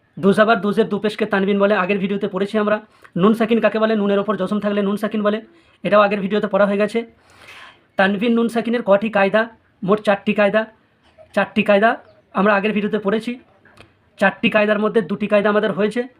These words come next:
তাকতি নম্বর নয়ে একটি কায়দা হয়েছে এবং তাকতি নম্বর দশে একটি কায়দা হয়েছে। তানভিন নুন সাকিনের চারটি কায়দা কি কি? ইজহার, ইকফা, ইকলাব, ইদগাম।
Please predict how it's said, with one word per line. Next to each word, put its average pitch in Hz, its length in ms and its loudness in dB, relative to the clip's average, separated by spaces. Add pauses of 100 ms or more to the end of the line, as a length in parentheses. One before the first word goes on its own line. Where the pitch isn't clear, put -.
(140)
তাকতি - 280 0
নম্বর 208 300 4 (180)
নয়ে 202 200 2
একটি 214 240 -2
কায়দা 208 180 2
হয়েছে 220 260 0 (420)
এবং 196 160 0 (100)
তাকতি 202 220 0
নম্বর 202 220 2 (100)
দশে 190 220 -2
একটি 208 140 -6
কায়দা 190 240 2
হয়েছে। 170 240 -6 (1500)
তানভিন 208 320 2
নুন 220 180 2
সাকিনের 226 300 -2
চারটি 202 340 0
কায়দা 214 240 2 (600)
কি 214 100 0
কি? 240 140 -2 (680)
ইজহার, 202 420 2 (280)
ইকফা, 240 380 0 (420)
ইকলাব, 220 380 2 (240)
ইদগাম। 170 280 2